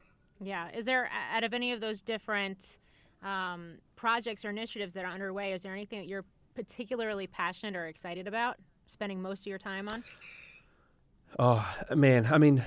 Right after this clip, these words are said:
Speaker 2: so, so N-, Neutron consumes a lot of, a lot of my bandwidth at the moment, um, in getting, getting that. But, I mean, there's just so many exciting things. So we've got, we've got our,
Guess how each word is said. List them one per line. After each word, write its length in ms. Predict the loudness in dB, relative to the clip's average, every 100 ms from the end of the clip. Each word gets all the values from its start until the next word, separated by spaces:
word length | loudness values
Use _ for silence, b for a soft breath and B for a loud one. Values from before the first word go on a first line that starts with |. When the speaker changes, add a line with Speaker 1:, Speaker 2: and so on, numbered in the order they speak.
| B
Speaker 2:
so, 460 | 2 6 8 8 4 -2
so 240 | 0 4
N-, 380 | 4 4 4 4
Neutron 340 | 4 4 4 2
consumes 460 | 2 2 4 4
a 60 | 4
lot 180 | 4 4
of, 240 | 2 0
a 60 | 0
lot 180 | 4 4
of 60 |
my 100 | 2
bandwidth 400 | 0 0 0 -2
at 80 | -4
the 60 | -4
moment, 400 | -2 -2 -4 -4
um, 380 | -2 -2 -2 -6 -4
in 120 | -4
getting, 260 | -2 -2 -2
getting 220 | -2 -2
that. 240 | -2 -4
But, 100 | 0
I 60 | 2
mean, 100 | 4
there's 140 | 2
just 180 | 0 0
so 140 | 2 2
many 180 | 2
exciting 400 | 0 -2 -2 0
things. 220 | -2 -2 -2
So 80 |
we've 180 | -2 -4
got, 160 | -6 -8
we've 140 | -6
got 140 | -2 0
our, 260 | 0 -2